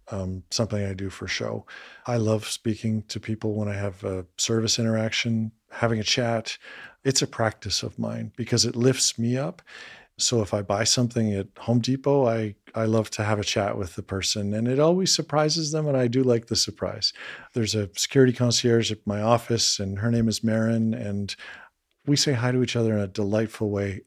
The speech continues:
every day. And she lifts me up, and I know it lifts her up too, because I think a lot of people just walk by her.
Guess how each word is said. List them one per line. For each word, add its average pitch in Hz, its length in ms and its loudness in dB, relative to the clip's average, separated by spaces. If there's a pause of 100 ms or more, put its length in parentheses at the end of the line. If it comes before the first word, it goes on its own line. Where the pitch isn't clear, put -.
(160)
every 113 300 2
day. 87 320 -6 (220)
And 113 340 2 (380)
she - 180 0
lifts 240 300 0
me 214 80 4
up, - 280 0 (140)
and 139 140 2
I 139 80 6
know 135 220 8
it 117 100 2
lifts 104 200 0
her 98 140 -4
up 92 160 -6
too, 107 360 -6 (160)
because 127 300 4
I 135 60 6
think 139 140 4
a 143 40 4
lot 143 160 8
of 139 60 -2
people 135 200 0
just 123 180 0
walk 117 180 -4
by 107 160 -4
her. 120 180 -8